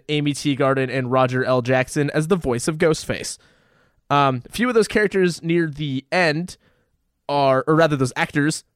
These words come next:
are, um, in the movie's false starts, which we'll get to. Um, so smaller roles. Uh,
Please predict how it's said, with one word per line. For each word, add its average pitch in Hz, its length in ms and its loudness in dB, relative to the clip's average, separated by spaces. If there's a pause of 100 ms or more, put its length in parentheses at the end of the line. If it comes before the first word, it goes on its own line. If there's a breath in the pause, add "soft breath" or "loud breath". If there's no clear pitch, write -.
(240)
are, 131 580 4
um, 120 540 -2 (1120)
in 147 460 0 (280)
the 156 220 0
movie's 156 500 4
false 147 360 0
starts, - 800 -2
which - 240 -2
we'll 131 100 -4
get 147 240 -2
to. - 220 0 (880 soft breath)
Um, 131 260 2
so 160 160 2
smaller 185 420 4
roles. 143 460 4 (600 soft breath)
Uh, 143 400 8